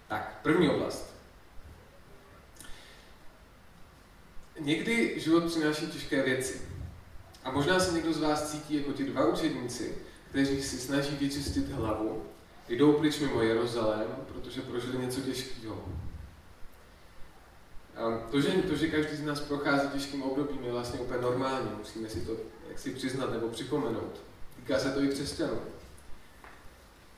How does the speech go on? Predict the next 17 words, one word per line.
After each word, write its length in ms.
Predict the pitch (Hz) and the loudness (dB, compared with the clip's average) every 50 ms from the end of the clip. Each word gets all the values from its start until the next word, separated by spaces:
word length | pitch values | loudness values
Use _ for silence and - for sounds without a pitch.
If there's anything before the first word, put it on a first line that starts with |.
| - - - - - - - - - - - - - - - - | -10 -10 -10 -12 -20 -20 -20 -20 -20 -16 -12 -12 -12 -12 -12 -14
Ale 140 | - - 110 | -12 -10 -8
co 140 | - - 170 | -4 0 0
může 180 | 190 214 208 220 | 2 2 2 0
být 160 | - 214 - | 0 -2 -2
pro 100 | 175 165 | 0 4
nás 240 | 180 180 190 190 - | 4 6 6 4 4
těžké, 600 | 156 151 143 - - - 110 - - - - - - - - - - - - - - - - - - - - - - - - - - - - - - - - - - - - - - - - - - - - - | 0 0 -2 -4 -6 -6 -8 -8 -6 -8 -10 -10 -14 -16 -20 -20 -20 -20 -18 -18 -16 -16 -16 -18 -18 -20 -20 -20 -20 -14 -12 -12 -12 -12 -14 -20 -20 -20 -20 -20 -20 -18 -18 -18 -18 -18 -20 -20 -20 -20 -6 0
je 100 | 127 139 | 2 2
přijmout, 680 | - - - - - - - - - - - - - - - | 4 4 4 4 4 4 2 2 2 2 0 -2 -4 -8 -10
že 160 | - - 139 | -6 -4 0
v 60 | 139 | 0
našich 300 | 143 151 147 - 175 175 | 0 0 0 0 -2 0
životech 440 | 156 156 143 135 135 135 135 139 143 | 2 2 2 2 2 0 0 -2 -2
mohou 280 | 143 139 139 151 151 143 | -2 0 0 2 2 0
nastat 360 | - - - 143 139 135 139 | 0 -2 -2 -2 -2 0 0
vlastně 320 | 139 139 139 - 147 139 | 2 0 0 0 -2 -4
ty 180 | - - 135 | -4 -2 -2